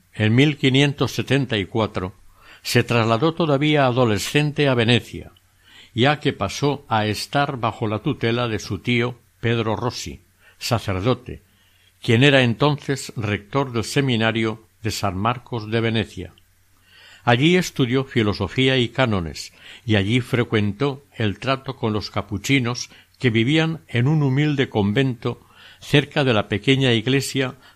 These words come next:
de Santa María de los Ángeles, en la isla de Giudecca. Entre el convento de estos frailes y el seminario había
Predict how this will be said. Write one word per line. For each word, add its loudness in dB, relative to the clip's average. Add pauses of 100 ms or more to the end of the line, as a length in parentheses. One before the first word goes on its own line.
de -2
Santa -2
María -2
de -2
los -2
Ángeles, -6 (200)
en 4
la 2
isla 0
de -4
Giudecca. -4 (1120)
Entre 4
el 4
convento 0
de 0
estos -2
frailes 0
y -2
el 2
seminario 0
había 0